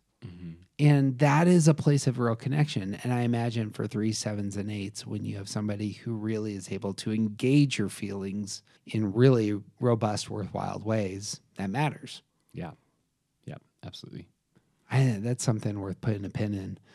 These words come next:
Speaker 2: that we are attracted to people who shore up our repressed center.
Speaker 1: Sure.
Speaker 2: Huh?
Speaker 1: I like it.
Speaker 2: That's some stuff.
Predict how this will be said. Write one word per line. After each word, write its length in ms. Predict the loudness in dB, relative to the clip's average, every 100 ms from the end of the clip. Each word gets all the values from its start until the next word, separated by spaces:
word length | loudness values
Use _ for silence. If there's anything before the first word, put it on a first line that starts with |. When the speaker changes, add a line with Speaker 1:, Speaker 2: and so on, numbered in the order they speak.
| -20 -20 -4
Speaker 2:
that 420 | 0 0 -2 _ _ _ _ -8
we 300 | 0 4 4
are 100 | 2
attracted 460 | 0 -2 -4 -4 -8
to 60 | -4
people 320 | -4 -2 -6
who 400 | -2 2 2 0
shore 320 | -4 -4 -4
up 140 | -6 -6
our 160 | -6 -6
repressed 440 | -8 -6 -6 -4
center. 340 | -6 -6 -8 -14 _ _ _ _ _ _ -16
Speaker 1:
Sure. 200 | -14 -14 _ _ _ _ 2
Speaker 2:
Huh? 220 | 10 10 10 2 _ _ -10
Speaker 1:
I 60 |
like 180 | -8 -8
it. 100 | -10 _ _ _ -14
Speaker 2:
That's 100 | -10
some 140 | -8 -6
stuff. 400 | -2 -2 -2